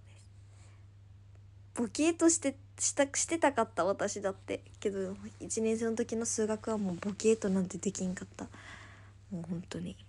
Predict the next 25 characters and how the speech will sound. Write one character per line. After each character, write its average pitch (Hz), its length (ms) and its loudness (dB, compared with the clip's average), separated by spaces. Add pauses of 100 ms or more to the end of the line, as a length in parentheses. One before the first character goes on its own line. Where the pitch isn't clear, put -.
(580)
本 196 140 -8
当 175 100 -4
に 185 140 -4
怖 - 240 -8
か - 140 -12
っ - 20 -10 (100)
た - 80 -10
よ。 - 360 -8 (560)
毎 175 180 -2
日 175 240 -4
た - 120 -8
く - 100 -8
さ - 180 -2
ん 226 80 -4
宿 - 240 -8
題 - 160 -8
が - 100 -10
出 - 120 -14
て - 160 -14
て。 - 140 -20 (640)
宿 - 320 -8
題？ 196 360 -4 (180)
課 - 160 -14
題 185 260 -8 (140)
か。 - 180 -12